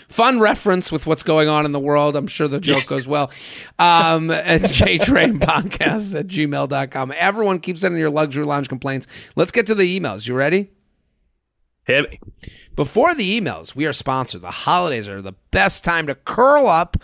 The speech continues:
Speaker 1: with a hot cup of coffee. Here, these cold people, give yourself the gift of amazing coffee without leaving your home with Cometeer. Cometeer is hyper-fresh, flash-frozen coffee that you can make in seconds.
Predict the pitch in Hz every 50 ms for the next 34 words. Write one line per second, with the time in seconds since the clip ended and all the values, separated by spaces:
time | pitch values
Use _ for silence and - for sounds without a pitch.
0 | - _ _ - 160 156 165 165 135 135 151 156 190 - - - 151 156 - -
1 | - - 220 269 302 240 - 202 139 117 135 202 247 262 185 151 175 185 - -
2 | - 175 214 254 269 202 - 156 143 131 - 151 185 202 _ _ - - - -
3 | _ - - 180 233 233 294 330 240 - - 165 226 208 - - 156 117 - 143
4 | 143 135 - 143 127 127 120 120 120 123 135 143 156 165 156 170 185 175 - -
5 | 131 117 117 - - 135 131 120 123 120 120 107 113 123 131 135 135 156 160 156
6 | 156 160 135 117 113 117 117 117 123 135 131 123 123 - - - - 113 110 110
7 | 120 143 143 - - 185 220 233 220 175 110 - - - - - - - - -
8 | 147 151 185 220 269 247 - 185 170 160 151 135 - - - 135 151 185 - -
9 | 208 - - 165 165 165 165 - - - - - - 143 139 147 165 156 - -
10 | - 147 147 147 147 131 151 147 131 - 127 120 120 113 - 127 127 120 117 113
11 | 110 - 117 110 120 123 - - 120 117 113 113 117 113 113 - - 127 110 110
12 | 107 - - - 123 123 - - 95 82 - - -